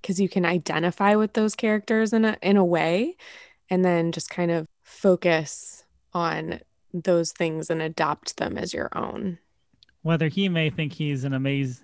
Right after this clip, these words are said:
Speaker 2: amazingly attractive man or not, you know,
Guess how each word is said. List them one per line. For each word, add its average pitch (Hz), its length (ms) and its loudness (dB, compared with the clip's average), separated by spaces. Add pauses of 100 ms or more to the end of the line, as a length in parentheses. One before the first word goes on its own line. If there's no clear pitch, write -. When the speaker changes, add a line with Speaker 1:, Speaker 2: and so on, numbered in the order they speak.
(200)
Speaker 2:
amazingly 143 580 0
attractive 127 500 -4
man 127 500 -2 (440)
or 123 160 -6
not, 127 380 -4 (100)
you 135 100 -8
know, 117 260 -8